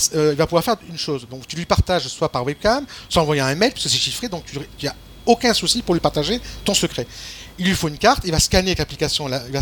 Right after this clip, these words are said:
il va scanner avec le téléphone la carte, et ça enregistre directe-, directement dedans, et donc tu as partagé le secret. Donc ça veut dire qu'après il a le secret avec les conditions que tu as imposées.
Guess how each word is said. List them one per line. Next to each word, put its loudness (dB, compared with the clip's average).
il -4
va 2
scanner 0
avec -2
le -8
téléphone -4
la -8
carte, 0
et 2
ça 6
enregistre 2
directe-, 0
directement 0
dedans, 0
et -8
donc 2
tu 4
as 2
partagé 2
le 0
secret. -8
Donc -4
ça 6
veut 4
dire 4
qu'après -2
il 2
a 4
le 2
secret -4
avec 2
les 6
conditions -4
que -20
tu -2
as -2
imposées. -6